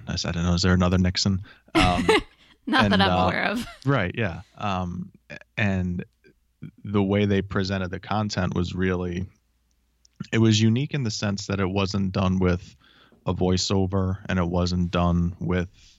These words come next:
Speaker 1: you know, in, in those traditional manners. A lot of the storytelling was done through footage and pieces of, of content that aired on news,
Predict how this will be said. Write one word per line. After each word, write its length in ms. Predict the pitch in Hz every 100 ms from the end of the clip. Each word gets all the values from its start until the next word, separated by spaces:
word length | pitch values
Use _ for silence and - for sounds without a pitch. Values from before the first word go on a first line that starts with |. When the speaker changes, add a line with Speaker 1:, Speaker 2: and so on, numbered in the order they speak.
| -
Speaker 1:
you 80 | 98
know, 160 | 87
in, 240 | 87 180 -
in 80 | 90
those 200 | 90 80
traditional 840 | - - 92 90 - 92 87 87 - - - - _ -
manners. 440 | 85 85 87 90
A 80 | 92
lot 360 | 92 90 90
of 280 | 90 87 90
the 340 | 90 87 82 87 - _ _ _ _ _
storytelling 760 | - - 139 151 127 101 98 95
was 200 | 90 87
done 360 | 92 92 92 95
through 500 | - 95 92 90 87 -
footage 760 | - 101 92 90 90 - - -
and 440 | 92 87 87 87 - - _ -
pieces 360 | 113 107 98
of, 260 | 92 87 - -
of 240 | 85 85 - -
content 420 | - 98 95 92
that 120 | 90
aired 240 | 90 90 87
on 180 | 87 90
news, 380 | 98 98 -